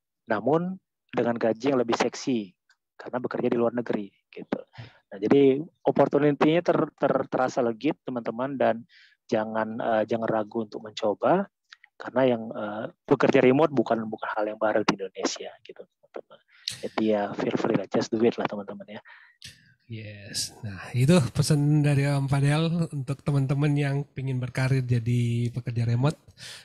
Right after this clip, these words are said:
Speaker 2: Dan
Speaker 1: Iya.
Speaker 2: mungkin kalau mau dikontak berarti hubungi Bersama Web aja ya? Atau bagaimana nih? Kalau ada
Speaker 1: Iya,
Speaker 2: yang
Speaker 1: nomor
Speaker 2: pengen kontak.
Speaker 1: Iya, nomor H P saya ada di situ, Om, atau di Facebook bisa juga.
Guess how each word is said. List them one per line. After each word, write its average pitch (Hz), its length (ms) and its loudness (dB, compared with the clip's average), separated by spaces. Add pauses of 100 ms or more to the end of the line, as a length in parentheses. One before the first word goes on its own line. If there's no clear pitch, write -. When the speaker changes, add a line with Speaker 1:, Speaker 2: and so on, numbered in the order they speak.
Speaker 2:
Dan 123 160 2
Speaker 1:
Iya. 135 80 2
Speaker 2:
mungkin 226 240 -2
kalau 196 160 4
mau 202 80 4
dikontak 202 320 4
berarti 208 640 -4
hubungi 208 320 0
Bersama 196 320 4
Web 196 160 4
aja 170 320 0
ya? - 40 -12 (120)
Atau 180 160 -8
bagaimana 160 400 2
nih? - 480 -6
Kalau 131 160 -4
ada 127 80 0
Speaker 1:
Iya, 139 240 10
Speaker 2:
yang 117 80 6
Speaker 1:
nomor 127 240 6 (160)
Speaker 2:
pengen 131 240 -6
kontak. 131 240 -4 (720)
Speaker 1:
Iya, 107 240 4
nomor 117 240 4
H 123 80 4
P 131 80 2
saya 135 240 4
ada 113 80 4
di 110 80 0
situ, 113 240 -2
Om, 110 160 0
atau 104 240 0
di 101 120 -6
Facebook - 440 -8
bisa 92 240 -4
juga. 90 320 -12